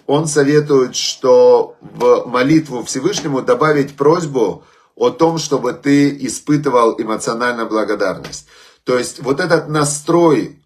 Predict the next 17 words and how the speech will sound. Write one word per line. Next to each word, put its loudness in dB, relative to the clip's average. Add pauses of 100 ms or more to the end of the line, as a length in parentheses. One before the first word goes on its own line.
э, -2
с -10
которым 0
ты 0
хочешь 0
испытывать -4
благодарность, -2 (280)
он 2
и 2
является 2
определяющим 0
количество 0
благодарности, -2
которое -2
ты -6
будешь -4
испытывать. -10